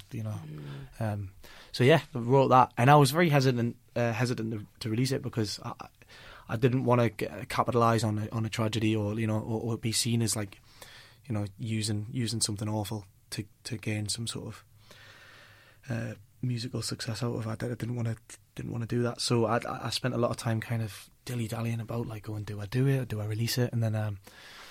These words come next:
Speaker 1: and then I played it to our inner circle and, uh, of friends, and everybody was just kinda like, "Ah, this is, this is a good tune," and, and it, and it, and it, it, it's not ranty, and it's not, it's only got, like, two lines in it. You know what I mean? It's, it's very much just about,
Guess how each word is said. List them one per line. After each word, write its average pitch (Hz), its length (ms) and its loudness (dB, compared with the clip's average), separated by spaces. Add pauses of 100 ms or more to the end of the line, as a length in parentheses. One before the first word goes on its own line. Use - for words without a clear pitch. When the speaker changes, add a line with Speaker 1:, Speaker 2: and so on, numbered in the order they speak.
(180)
Speaker 1:
and 117 120 2
then 110 100 4
I 107 40 2
played 113 280 4
it 107 140 0
to 107 260 0
our 107 220 2
inner 110 180 0
circle 113 480 2
and, 104 220 0 (680)
uh, 117 40 0
of 113 200 -4
friends, 110 400 0
and 104 260 -4
everybody 110 460 -2
was 101 160 -2
just - 180 -4
kinda 107 220 -4
like, 110 240 -4
"Ah, 110 180 -4 (200)
this - 240 -6
is, - 240 -6
this 104 160 -6
is 117 80 -8
a 113 80 -4
good - 180 -6
tune," 123 300 0
and, 107 140 -2 (120)
and 110 140 -2
it, 107 200 -6
and 110 140 -4
it, - 140 -8 (400)
and 117 100 4
it, - 140 -2
it, 113 120 -4 (120)
it's - 240 -4
not 120 180 4 (380)
ranty, 110 420 2
and 107 100 0
it's - 200 -4
not, 113 180 -2 (200)
it's - 200 -2
only 120 160 2
got, 113 180 0
like, 110 200 -6
two 110 200 2
lines 123 300 2
in 147 80 2
it. 165 160 -2
You 120 140 0
know 120 60 2
what 127 60 -2
I 123 40 2
mean? 123 120 4
It's, 101 140 -2
it's 110 200 -4
very 123 240 6
much 117 220 0
just - 280 0
about, 107 340 0